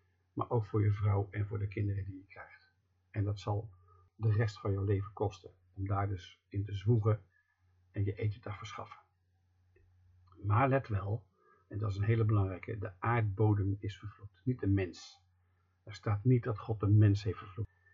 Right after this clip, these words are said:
Dit is niet de oorsprong van de erfzonde die dus ver-, verzonnen is, want er is geen erfzonde. Als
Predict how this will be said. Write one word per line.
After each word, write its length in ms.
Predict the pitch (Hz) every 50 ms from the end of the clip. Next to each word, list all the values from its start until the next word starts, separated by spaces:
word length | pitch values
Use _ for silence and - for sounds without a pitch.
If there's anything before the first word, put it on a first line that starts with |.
| _ _
Dit 180 | _ 110 113 -
is 120 | 110 -
niet 180 | - 135 135 131
de 160 | - - -
oorsprong 600 | - 127 120 107 98 - - 123 117 113 104 95 101
van 160 | 104 101 101
de 100 | 107 104
erfzonde 600 | - 113 110 107 - - - 113 104 101 98 101
die 120 | 101 101
dus 220 | 101 101 101 - -
ver-, 120 | - 95
verzonnen 600 | - - 104 101 98 95 110 113 107 104 101 101
is, 380 | - 90 - - - - - _ _ _ _ _ _ _ _ _
want 180 | _ 120 113 104
er 120 | 113 - -
is 200 | - 139 113 -
geen 340 | - - 120 107 104 98 -
erfzonde. 840 | - 107 104 - - - _ - 95 92 110 104 92 90 - - - - _ _ _ _ _ _ _ _ _ _ _ _ _ _ _ _ _ _ _ _ _ _ _ _ _ _ _
Als 520 | - 107 101 101 - - - - - -